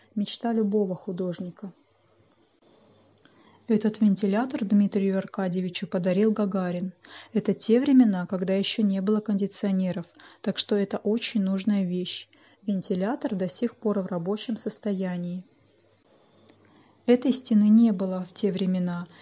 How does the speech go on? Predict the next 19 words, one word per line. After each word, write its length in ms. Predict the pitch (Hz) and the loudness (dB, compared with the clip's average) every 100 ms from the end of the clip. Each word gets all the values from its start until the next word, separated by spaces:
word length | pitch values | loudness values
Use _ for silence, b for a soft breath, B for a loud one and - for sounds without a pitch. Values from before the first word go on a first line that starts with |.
| B - | B -4
ее 300 | 196 190 262 | -2 2 2
достроили 720 | 247 214 - 202 185 180 180 | 2 0 -4 -2 0 -2 -4
уже 300 | 202 190 214 | -2 -2 -4
позже. 560 | 220 202 180 170 175 175 _ _ _ _ _ _ _ _ _ _ _ _ _ _ _ _ _ _ _ _ _ _ _ _ B B B - | -4 -6 -6 -6 -8 -12 _ _ _ _ _ _ _ _ _ _ _ _ _ _ _ _ _ _ _ _ _ _ _ _ B B B -2
На 140 | 202 | 0
мольберте 760 | 190 190 175 214 285 - 202 196 b b _ | 2 0 0 -2 -2 -6 -8 -8 b b _
автопортрет 760 | 202 - 226 220 233 - 247 214 | -10 -6 -8 -6 -8 -4 -4 -2
художника. 760 | - 202 196 170 180 - 208 170 _ _ _ _ B B B B | -4 -2 -2 -2 -6 -6 -12 -12 _ _ _ _ B B B B
Здесь 460 | 185 180 240 302 | -4 0 0 0
же 100 | 214 | 0
муштабель, 760 | 202 233 - - 196 175 180 180 b b b _ | 2 2 0 -4 -4 -2 -6 -10 b b b _
приспособление, 920 | - 214 - 196 196 180 190 247 262 196 | -6 -4 -2 -2 -2 0 0 2 2 0
которое 400 | 185 - 196 185 | -4 -4 -4 -2
помогает 540 | 190 185 185 185 180 | -2 -2 -2 -2 -4
художнику 680 | - 185 196 247 262 247 190 | -6 -2 0 0 2 2 2
поддерживать 800 | - 185 175 196 - 226 185 - | -4 -4 -2 -2 0 -2 -2 -2
руку 400 | 190 196 214 226 | -2 -2 -4 -12
с 140 | - | -14
кистью. 560 | - 190 - - 190 | -6 -6 -4 -8 -8